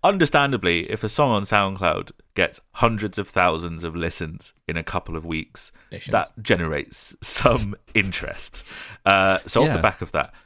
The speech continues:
Speaker 1: Danny Ruckerson, who is, who was Phineas's manager at the time, reaches out to Phineas to talk about Billie and her potential. And in January twenty sixteen,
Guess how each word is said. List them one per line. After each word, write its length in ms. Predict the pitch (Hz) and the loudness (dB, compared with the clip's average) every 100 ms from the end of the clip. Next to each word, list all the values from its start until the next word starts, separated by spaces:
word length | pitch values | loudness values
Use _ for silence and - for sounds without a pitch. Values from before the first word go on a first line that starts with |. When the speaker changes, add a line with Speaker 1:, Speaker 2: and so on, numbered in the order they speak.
| _ - | _ 2
Speaker 1:
Danny 340 | 123 160 190 | 2 4 2
Ruckerson, 720 | 147 107 139 - - 71 60 - _ _ _ _ _ - | 2 2 2 0 -6 -8 -10 -18 _ _ _ _ _ 2
who 100 | 98 | 4
is, 200 | 104 - - | 4 0 -4
who 100 | 104 | 2
was 140 | 107 - | 2 0
Phineas's 600 | - 175 156 110 95 82 | -2 0 0 -2 -6 0
manager 560 | 98 107 90 76 69 _ - | 2 2 0 -4 -8 _ -12
at 100 | - | -10
the 60 | - | -10
time, 380 | - 80 69 - - - | -4 -4 -4 -10 -14 0
reaches 360 | 123 127 135 - | 2 2 0 2
out 320 | 110 - - | 2 0 -6
to 140 | 107 | -4
Phineas 600 | 95 92 82 76 - - - - - | -2 -2 -2 -4 -8 -14 -16 -18 -6
to 140 | 104 | -4
talk 260 | - 107 - | 0 -2 0
about 300 | 90 92 - | 2 2 2
Billie 420 | 85 80 69 80 _ - | -2 -2 -4 -8 _ -8
and 240 | 80 82 | -6 -6
her 160 | 80 80 | -4 -6
potential. 680 | - - 78 - - 52 - _ - - _ - | -6 -10 -10 -10 -10 -10 -14 _ -20 -20 _ -2
And 100 | 90 | 0
in 100 | 95 | 0
January 480 | 110 135 147 135 113 | 2 2 2 2 0
twenty 340 | 110 107 98 | 0 -2 -2
sixteen, 600 | 90 - - 69 69 73 | -6 -8 -8 -8 -10 -12